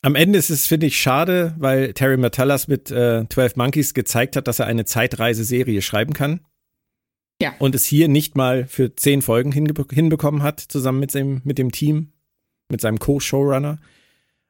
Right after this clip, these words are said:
Speaker 1: Und wenn, wenn wir nochmal das Thema Akiva Goldsman aufgreifen, dieses Reinhauen von Dingen, die nicht da rein müssen, die nicht da rein gehören, die nur Show-Effekt sind, ich befürchte, das ist Akiva Goldsman. Und, ähm,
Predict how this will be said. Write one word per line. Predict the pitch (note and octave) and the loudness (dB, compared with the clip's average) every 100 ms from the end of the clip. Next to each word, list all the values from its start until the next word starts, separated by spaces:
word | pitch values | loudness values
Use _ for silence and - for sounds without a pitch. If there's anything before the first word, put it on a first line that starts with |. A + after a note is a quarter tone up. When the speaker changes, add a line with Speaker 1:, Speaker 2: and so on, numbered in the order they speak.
| _ | _
Speaker 1:
Und | - C#3 C3+ - | 2 4 4 2
wenn, | C3+ D3+ | 2 2
wenn | B2+ D3+ | 2 2
wir | |
nochmal | D#3 C3 C#3+ | 2 2 2
das | C3 - | 2 0
Thema | C#3+ C3+ | 0 2
Akiva | B2 - C#3 B2+ | -2 -2 0 2
Goldsman | A#2+ B2+ B2 A2 | 2 0 -2 -2
aufgreifen, | A#2+ - - B2 B2 A#2+ | -2 -4 -2 -2 -2 -4
dieses | C#3+ D#3+ E3+ - - - _ | -2 0 0 0 -4 -8 _
Reinhauen | A2+ A#2+ F3 C#3+ C#3+ C#3 | -4 0 0 0 0 0
von | - B2 | -2 -2
Dingen, | C3 C#3+ C#3+ C3 | 0 2 2 2
die | C3+ | 2
nicht | C3 - - | 0 -2 -4
da | A#2 | -4
rein | A2 A#2+ B2 | -2 0 2
müssen, | D#3 - D3 | 2 2 0
die | C3 | 0
nicht | B2+ | 0
da | A#2+ | -2
rein | A2+ A2+ | 0 0
gehören, | G#2+ C3+ D3+ C#3 | 2 2 4 2
die | B2+ | 2
nur | B2 A#2+ | 2 2
Show-Effekt | - E3 C#3 - B2 - | 2 2 2 0 -2 0
sind, | A#2+ A2+ - - _ _ | 0 0 -6 -20 _ _
ich | C3+ - | -2 2
befürchte, | C3+ B2+ A#2 A#2 | 2 2 2 0
das | A#2+ C3 | 0 0
ist | B2 | -2
Akiva | A2 B2 G2+ | 0 0 0
Goldsman. | F#2+ C3 C#3 B2 A#2 B2 _ _ _ _ _ | 2 2 2 0 0 -2 _ _ _ _ _
Und, | B2 B2 A#2 A2+ | 0 2 2 0
ähm, | A2+ A2 G#2+ G#2 | 0 2 2 0